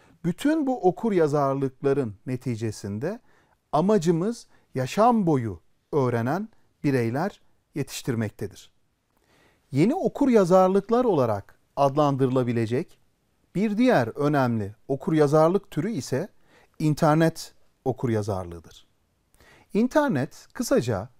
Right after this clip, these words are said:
dünya üzerindeki bütün ağların birbirine bağlandığı bilgisayar ağı olarak tanımlanabilir. Dünya kapsamında birçok bilgisayar sistemini birbirine bağlayan ve gün geçtikçe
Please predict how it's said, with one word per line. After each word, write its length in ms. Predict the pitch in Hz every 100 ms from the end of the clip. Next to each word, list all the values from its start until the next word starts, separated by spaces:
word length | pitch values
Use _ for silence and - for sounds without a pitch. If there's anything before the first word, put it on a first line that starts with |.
| _ _ _ -
dünya 400 | 208 247 277 277
üzerindeki 840 | 175 151 127 123 117 117 196 233 _ _ _ _ _
bütün 320 | 240 - 147 -
ağların 640 | 151 156 147 131 139 220 - -
birbirine 500 | 202 175 165 131 120
bağlandığı 680 | 147 156 139 127 123 175 156
bilgisayar 600 | 156 151 165 175 165 147 -
ağı 220 | 156 185
olarak 520 | 147 113 123 214 - _ _ -
tanımlanabilir. 1200 | 185 135 110 110 160 208 _ _ - 92 - - _ _ _ _ _ _
Dünya 360 | 156 196 269 277
kapsamında 800 | 202 - 147 113 98 131 220 - _ _ -
birçok 420 | 277 - 185 -
bilgisayar 500 | 180 170 - 190 202
sistemini 720 | - - - 110 107 160 165
birbirine 440 | 139 117 104 98
bağlayan 520 | 120 165 190 190 190 202 _ _ _ -
ve 80 | 208
gün 260 | 180 190
geçtikçe 640 | 175 202 - 262 - 101